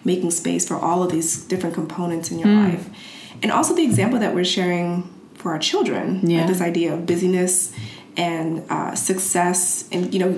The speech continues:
Speaker 1: putting them in all these classes and on teams, and they're doing all this stuff up until dinner time and homework, and
Speaker 2: Mm.
Speaker 1: they're exhausted,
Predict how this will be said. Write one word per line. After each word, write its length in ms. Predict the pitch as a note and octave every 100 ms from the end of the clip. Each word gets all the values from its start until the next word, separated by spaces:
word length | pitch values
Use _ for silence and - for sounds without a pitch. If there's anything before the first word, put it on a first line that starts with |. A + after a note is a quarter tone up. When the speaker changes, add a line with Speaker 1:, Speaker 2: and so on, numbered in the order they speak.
| - F#3 -
Speaker 1:
putting 220 | G#3 G#3
them 100 | G3
in 100 | F#3
all 140 | F3+ E3
these 420 | E3 D#3+ - - - - - - - - - - - - -
classes 640 | - B3+ C4 C4+ A#3+ A#3 G3
and 120 | F3
on 200 | G#3 -
teams, 460 | - C4+ C4 A#3+ G#3
and 100 | E3
they're 80 | E3+
doing 300 | F3+ G3 G3
all 100 | G3
this 120 | G#3
stuff 180 | F#3+ F#3
up 120 | F3
until 520 | E3+ F#3 E3 D#3+ - - - - -
dinner 200 | D4 C4+
time 340 | - G#3 F#3+
and 200 | F3 D#3+
homework, 680 | F3 C#4 F#3 A#3+ G3+ G3 -
and 320 | D#3+ E3 F3+
Speaker 2:
Mm. 1200 | G#3 G3+ F#3+ F#3 F3+ F3 E3+ E3+ E3 D#3+ E3+ D#3+
Speaker 1:
they're 200 | G#3 C#4+
exhausted, 680 | B3 F#3 - - - F#4+